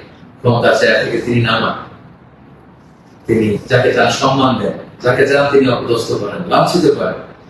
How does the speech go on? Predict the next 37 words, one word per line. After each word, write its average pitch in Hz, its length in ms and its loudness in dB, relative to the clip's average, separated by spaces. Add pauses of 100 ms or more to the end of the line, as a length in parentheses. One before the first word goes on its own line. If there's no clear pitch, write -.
(260)
তার 113 240 0
জলজান্ত 135 680 4
প্রমাণ 120 240 4
আমরা 95 240 -2
গতকাল 104 340 -6
কিন্তু 110 180 -8
দেখেছি। 117 440 -4 (760)
এবং - 220 2
তিনি 175 220 6
হচ্ছেন 175 240 4
ফাআলু 170 600 2
লিমা 160 280 4
ইউরিদ, 139 520 4
তিনি 117 160 -4
যখন 135 380 0
যা 135 300 0
চান - 180 2
তাই 135 180 2
করতে 120 260 -6
পারেন। 98 200 -6 (600)
এর 117 120 0
জন্য 120 260 2
তাকে 113 380 2 (200)
কার - 180 0
কাছে 110 160 -4
জবাবদিহি 120 460 2
করতে 131 280 -2
হয় 120 80 4
না, 113 140 0
রিপোর্টিং 139 400 2
করতে 139 260 2
হয় 117 140 2
না। 98 200 -4 (320)
তিনি 117 120 -4
কুন 156 180 2
ফায়াকুনের 151 540 2
মালিক, 147 400 2